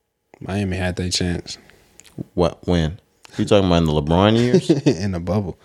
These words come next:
Speaker 2: Oh, okay. Yeah. LeBron said, "Fuck that."
Speaker 1: Yeah.
Speaker 2: LeBron had his chance.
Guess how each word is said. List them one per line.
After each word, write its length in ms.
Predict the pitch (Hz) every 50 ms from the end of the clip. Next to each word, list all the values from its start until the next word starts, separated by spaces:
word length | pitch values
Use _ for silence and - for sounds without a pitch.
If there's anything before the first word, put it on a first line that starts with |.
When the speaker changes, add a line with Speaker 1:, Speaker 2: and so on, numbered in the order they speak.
| - - - - _ -
Speaker 2:
Oh, 340 | - 78 78 71 57 50 50 - 71 85
okay. 440 | - - - - - - - - -
Yeah. 200 | - - - - - - _ - - - _ _ _ _ _ _ _ _ _ _ _ _ _ _ _ _ _ _ _ -
LeBron 380 | - 80 76 82 90 92 92 87
said, 200 | - 90 82 76
"Fuck 320 | - - 90 85 - -
that." 340 | - 80 73 64 - - -
Speaker 1:
Yeah. 320 | 85 87 87 87 82 80 80 _ _ _ _ _ _ _ _ _ _ _ _ _ _ _ -
Speaker 2:
LeBron 320 | 85 78 82 92 107 110
had 180 | 110 110 110 110
his 180 | 123 139 139
chance. 500 | - - 71 58 50 - - - - -